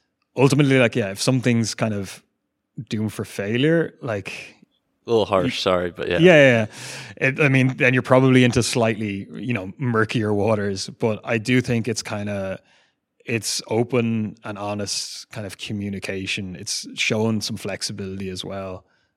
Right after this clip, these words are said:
Speaker 1: Um, and what we like, that I like to do as well, is try, like, if you're in a client for quite a long time, you can build up that rapport and that trust,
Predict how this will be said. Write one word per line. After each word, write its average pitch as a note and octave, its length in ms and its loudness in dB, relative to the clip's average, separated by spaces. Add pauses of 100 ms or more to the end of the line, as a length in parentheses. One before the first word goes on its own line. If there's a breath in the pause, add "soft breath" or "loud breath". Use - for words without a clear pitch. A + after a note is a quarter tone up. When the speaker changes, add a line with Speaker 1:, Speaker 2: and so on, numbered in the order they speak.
(140)
Speaker 1:
Um, F2+ 540 -10 (840 soft breath)
and G#2+ 360 -2
what A#2 200 0
we A#2+ 140 2
like, A2 380 -4
that G2 160 -12
I G2+ 100 -6
like G2+ 320 -6
to B2 80 -8
do G#2 500 -4
as A2+ 140 -12
well, G2+ 180 -6
is G2 120 -8
try, G#2 260 -8 (220)
like, - 400 -12
if - 160 -6
you're A#2 160 0
in A#2+ 100 2
a B2+ 60 2
client G#2 360 -6
for A2 100 -18
quite G2 220 -8
a F#2+ 60 -12
long F#2+ 220 -12
time, F#2 180 -12
you F2+ 80 -12
can F#2+ 140 -12
build F#2+ 320 -10
up F#2+ 100 -10 (160)
that G2+ 140 -8
rapport G2 560 -10
and G2 180 -12
that E2+ 140 -14
trust, - 480 -10